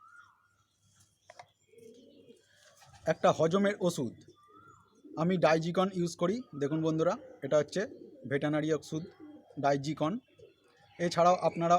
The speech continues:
অনেকে অনেক রকম হজমের ওষুধ ইউজ করেন, করতে পারেন, কোনো অসুবিধা নেই। তবে যেহেতু এটা ভেটেরিনারি তাই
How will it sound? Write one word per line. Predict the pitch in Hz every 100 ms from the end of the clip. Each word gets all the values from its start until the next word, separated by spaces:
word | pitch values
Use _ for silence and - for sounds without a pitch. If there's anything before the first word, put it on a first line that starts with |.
| 165
অনেকে | 165 165 165
অনেক | 160 165
রকম | 156 165 139
হজমের | 147 151 156
ওষুধ | 156 151
ইউজ | 147 143
করেন, | 151 156 226 _ - - - - - - - _ - - - - -
করতে | 170 - 170
পারেন, | 165 185 233 - - -
কোনো | 147 151
অসুবিধা | 143 160 160 160
নেই। | 165 - - _ - _ -
তবে | 151 160 165 156 _ _ 131
যেহেতু | 160 175 175
এটা | 170 139
ভেটেরিনারি | 151 170 170 175 220 - - - - -
তাই | 139